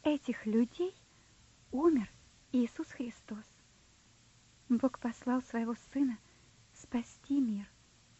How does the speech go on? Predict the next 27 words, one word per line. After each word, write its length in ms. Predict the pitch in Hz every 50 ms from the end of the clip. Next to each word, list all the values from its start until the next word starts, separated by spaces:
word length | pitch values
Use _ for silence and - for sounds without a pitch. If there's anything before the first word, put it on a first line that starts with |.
| _ - _ _ _ _ _ _ _ _ _ _ - _ - -
У 60 | 226
Бога 440 | 214 208 208 254 262 254 - 190 - - _ - - - _ _ - - - -
был 160 | 220 240 240 - -
только 320 | - 269 - - 254 262
один 300 | 269 254 233 277 302 294 285 - - -
Сын, 240 | - 202 202 202 190 - - - - - - - - - - - - - - - - -
и 60 | - 302
этот 320 | 320 359 370 - 240 - - - - -
Сын 220 | 214 214 214 214 - - - - - - - -
мог 260 | - 247 262 254 233
умереть 380 | 262 240 240 247 240 269 277 - - -
только 300 | 269 269 269 - - 254 254 311 - _
один 420 | - 233 240 233 233 269 294 277 240
раз. 220 | 214 208 202 202 - - - - - - _ _ - - _ _ _ _ - - _ _ _ _ _ _ _ _ - - _ _ -
Он 260 | 277 285 285 277 277 -
умер 340 | 311 320 359 370 302 226 - - - - -
за 160 | 240 247 269 302
всех, 540 | - - - - - 226 208 196 - - - - - - - - -
в 80 | -
том 200 | - 320 320 330
числе 420 | 320 - 330 285 - 339 359 359 359 - - - - - - - - -
и 100 | - 294
за 160 | 262 247 269 277
тех, 340 | - - - 330 311 - -
которые 440 | - 262 262 - 311 320 320 320 - -
уже 340 | 320 311 - - 359 349 - -
умерли, 500 | 233 220 202 196 202 220 220 226 226